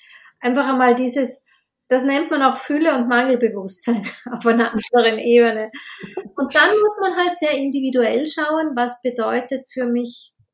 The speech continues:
ähm, sozusagen mich zu nähren und aufzubauen. Im Yin und Yang ist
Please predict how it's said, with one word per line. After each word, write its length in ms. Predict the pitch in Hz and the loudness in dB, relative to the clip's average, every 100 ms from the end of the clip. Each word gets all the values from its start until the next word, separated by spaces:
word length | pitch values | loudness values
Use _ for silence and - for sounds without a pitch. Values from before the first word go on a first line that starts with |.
| _ _ _ _ _ _ _ - - - - _ - | _ _ _ _ _ _ _ -20 -20 -20 -20 _ -2
ähm, 180 | 233 233 | 0 0
sozusagen 720 | 254 247 233 - 226 226 233 | -2 -4 -6 -2 -2 0 2
mich 240 | 233 233 | 0 -2
zu 160 | - 240 | -4 -4
nähren 440 | 220 214 233 233 | -2 -4 -4 -4
und 140 | 214 | -4
aufzubauen. 960 | 202 214 214 - 233 220 220 220 214 214 _ _ _ _ _ _ _ _ _ | -6 -8 -10 -10 -12 -10 -10 -8 -10 -14 _ _ _ _ _ _ _ _ _
Im 140 | 262 247 | -2 0
Yin 380 | 226 269 370 | 2 2 0
und 160 | 392 381 | 0 -2
Yang 440 | 294 285 302 330 | -2 -2 -2 -4
ist 260 | 262 247 - | -6 -6 -6